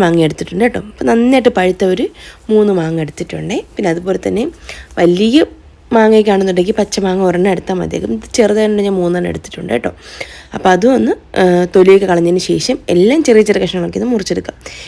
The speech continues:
ഇതിൻ്റെ ടേസ്റ്റ് എന്ന് പറഞ്ഞാൽ റിയൽ ഫ്രൂട്ടിൻ്റെ ടേസ്റ്റ് ആണ് കേട്ടോ. ഞാൻ ഇത് മുന്നേയും ഒന്ന് രണ്ട് തവണയൊക്കെ ഇത് ചെയ്തിട്ടുണ്ട്, നമ്മുടെ വീഡിയോ ഇട്ടിട്ടുണ്ട് ഇതിൻ്റെ അകത്ത്. അപ്പം അത് ഞാൻ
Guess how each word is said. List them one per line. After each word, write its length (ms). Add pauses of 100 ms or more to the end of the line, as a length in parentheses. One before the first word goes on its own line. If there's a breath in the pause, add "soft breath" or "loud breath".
ഇതിൻ്റെ 300
ടേസ്റ്റ് 280
എന്ന് 100
പറഞ്ഞാൽ 280
റിയൽ 320
ഫ്രൂട്ടിൻ്റെ 320 (100)
ടേസ്റ്റ് 240
ആണ് 100
കേട്ടോ. 220
ഞാൻ 140
ഇത് 80 (280)
മുന്നേയും 300 (420 loud breath)
ഒന്ന് 160
രണ്ട് 200
തവണയൊക്കെ 340
ഇത് 140
ചെയ്തിട്ടുണ്ട്, 580
നമ്മുടെ 260
വീഡിയോ 260
ഇട്ടിട്ടുണ്ട് 440
ഇതിൻ്റെ 240
അകത്ത്. 240 (680 loud breath)
അപ്പം 200 (140)
അത് 100 (160)
ഞാൻ 100